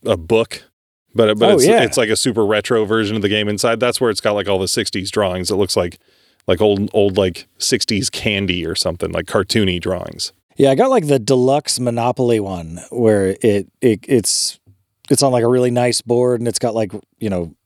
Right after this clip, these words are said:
Speaker 2: like, it still has, like, wooden pieces and, like, all the
Speaker 1: Yeah.
Speaker 2: good old stuff. Uh,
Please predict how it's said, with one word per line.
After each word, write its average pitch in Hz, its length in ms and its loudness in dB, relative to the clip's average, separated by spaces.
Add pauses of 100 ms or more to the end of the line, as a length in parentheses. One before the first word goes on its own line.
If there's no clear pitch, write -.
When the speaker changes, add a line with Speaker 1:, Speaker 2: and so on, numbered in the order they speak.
(100)
Speaker 2:
like, 104 180 -2
it 107 140 -2
still - 180 2
has, 117 120 2
like, 107 100 0
wooden 107 360 0
pieces 104 640 -4
and, 92 80 -10
like, 98 140 -2
all 95 60 0
the 101 60 2
Speaker 1:
Yeah. 113 520 2
Speaker 2:
good 104 140 2
old 98 180 0
stuff. - 500 -4
Uh, 85 320 -6